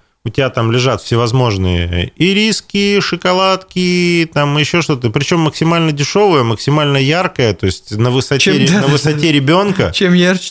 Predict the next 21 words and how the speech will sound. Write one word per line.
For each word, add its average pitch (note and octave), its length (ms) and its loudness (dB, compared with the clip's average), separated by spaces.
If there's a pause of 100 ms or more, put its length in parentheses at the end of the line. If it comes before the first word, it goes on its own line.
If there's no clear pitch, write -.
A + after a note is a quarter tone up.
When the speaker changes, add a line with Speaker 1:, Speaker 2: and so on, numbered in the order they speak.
Speaker 2:
тем D3 140 -4
лучше. D3 400 -2 (1000)
Я E3+ 120 2
думаю, F3+ 340 2 (220)
стоит G#3+ 260 -2
дисклеймер C3+ 420 0
говорить, B2+ 260 0
потому C#3 100 0
что - 140 -4
курение D3 300 0
вредит C3+ 200 0
здоровью? B2+ 440 0 (360)
Speaker 1:
А, B2+ 840 0
ну E3+ 240 0
да, D3+ 220 0
мы B2 200 0
против, C#3 360 -2 (160)
э, F#2 540 0
того, G2+ 240 0
что, E2+ 440 -2
э, - 20 -2